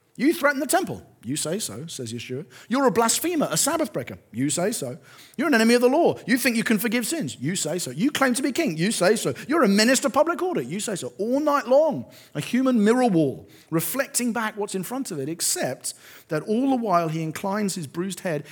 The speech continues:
and concentrates on the person speaking to him as if they were the only person in the world. He doesn't need to ask what they want him to do for them,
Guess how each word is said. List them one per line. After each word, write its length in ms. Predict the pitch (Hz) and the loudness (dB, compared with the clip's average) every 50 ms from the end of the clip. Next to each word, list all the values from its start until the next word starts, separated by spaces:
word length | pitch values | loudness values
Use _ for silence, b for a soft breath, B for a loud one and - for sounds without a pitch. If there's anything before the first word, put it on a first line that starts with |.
| B B B | B B B
and 220 | 160 139 147 143 | -4 -4 -4 -4
concentrates 600 | - - 247 262 240 - 220 - - 160 139 - | -4 -4 -2 -2 -2 -4 -6 -6 -6 -6 -6 -4
on 80 | 151 143 | -6 -6
the 80 | 143 139 | -6 -6
person 320 | - 165 160 - - 147 | -4 -4 -4 -4 -4 -6
speaking 400 | 135 - - - 226 - - 156 | -8 -8 -6 -8 -8 -6 -6 -8
to 80 | 139 117 | -8 -8
him 260 | 110 110 113 113 117 b b b b b b - | -8 -8 -8 -8 -10 b b b b b b -12
as 120 | 120 123 | -8 -8
if 140 | 151 147 - | -8 -8 -8
they 80 | 139 | -8
were 140 | 131 123 117 | -6 -6 -6
the 100 | 113 113 117 - | -8 -10 -14 -12
only 280 | - 165 175 180 185 180 | -10 -8 -6 -6 -6 -6
person 340 | 180 175 160 131 - - 131 | -8 -8 -10 -10 -10 -10 -8
in 100 | 117 117 | -6 -6
the 60 | 117 | -6
world. 380 | 113 117 113 107 98 98 - _ _ b b b b b b b b b b b b | -8 -10 -12 -14 -16 -18 -20 _ _ b b b b b b b b b b b b
He 120 | - 196 | -2 2
doesn't 240 | 233 254 240 233 220 | 2 2 2 2 2
need 160 | 220 208 175 | 2 2 2
to 120 | 202 190 170 | 2 2 4
ask 220 | 185 202 202 - | 2 2 2 2
what 140 | 208 185 175 | 0 0 2
they 80 | 165 160 | 2 2
want 180 | 160 160 165 | 2 2 0
him 100 | 165 160 - | 0 -2 -2
to 80 | 151 143 | -2 -2
do 120 | 165 208 | -2 -2
for 120 | - 180 | -2 -4
them, 260 | 135 117 113 127 170 | -6 -6 -6 -8 -8